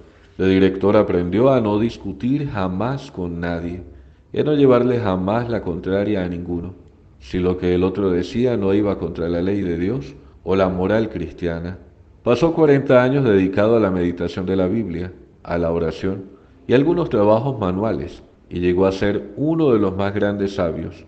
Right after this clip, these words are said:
biblistas del Oriente. Pero ocultaba su sabiduría y en todo aparecía como un sencillo monje, mas igual a todos los otros.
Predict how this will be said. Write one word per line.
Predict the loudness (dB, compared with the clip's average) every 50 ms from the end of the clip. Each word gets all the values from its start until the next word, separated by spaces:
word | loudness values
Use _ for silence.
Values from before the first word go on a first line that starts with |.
| -20 -20 -20 -14 -8
biblistas | -6 -6 -4 -4 -2 -2 -2 -2 -4 -6 -6 -6 -4 -2
del | -2 -2 -2
Oriente. | -2 -2 -2 -2 -2 -4 -6 -10 -12 -12 -14 -14 -16 -20 -20 -20 -20 -18 -2 2
Pero | 4 4 4 4
ocultaba | 2 2 0 0 0 4 4 6 6 6 4
su | 2 0 -2
sabiduría | 0 2 2 2 2 2 0 0 2 2 2 2
y | 2 0
en | -2 -2 -2
todo | 0 2 4 4 4 4
aparecía | 2 2 0 -2 -2 -4 -4 -4 -2 0 0 0 0
como | -2 -4 -2 -2 -2
un | -4 -4
sencillo | -6 -6 -8 -6 -8 -8 -4 -4 -4 -2
monje, | -2 -4 -4 -6 -8 -12 -12 -14 -14 -14 -20 -20 -20 -20 _ _ _ -18 -10
mas | -6 0 2 4 4 4 2 0 -4 -10 -14 -12
igual | -8 -8 -8 -6 -2 0 0 2 2 0 -2 -4 -6 -10 -16 -20 -20 -12 _
a | -6 -6 -6
todos | -2 0 2 2 2 2 2 0 -2 -6 -12 -20 -16 -10
los | -8 -4 -4 -4 -4 -6 -8 -8
otros. | -6 -4 -4 -4 -6 -8 -8 -8 -10 -12 -18